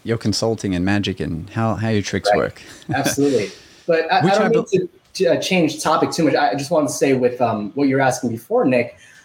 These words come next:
Speaker 2: uh, if there was one thing I had to say, I think it's also a matter of, like, what you want, right? I mean, there's a reason why we all pursue this, as it creates, like, this is what we wanna do, it's what we love. But, like, what does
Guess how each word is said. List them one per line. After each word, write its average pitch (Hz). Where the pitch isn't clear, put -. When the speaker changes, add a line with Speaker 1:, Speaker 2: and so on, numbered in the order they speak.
Speaker 2:
uh, 127
if 180
there 220
was 202
one 202
thing 196
I 180
had 180
to 170
say, 165
I 147
think 196
it's 190
also 214
a 185
matter 180
of, 170
like, 143
what 147
you 165
want, 110
right? 147
I 160
mean, 147
there's 160
a 160
reason 165
why 147
we 139
all 143
pursue 131
this, 143
as 117
it 113
creates, 120
like, 104
this 110
is 107
what 120
we 110
wanna 107
do, 110
it's 113
what 107
we 104
love. 104
But, 117
like, 127
what 160
does 180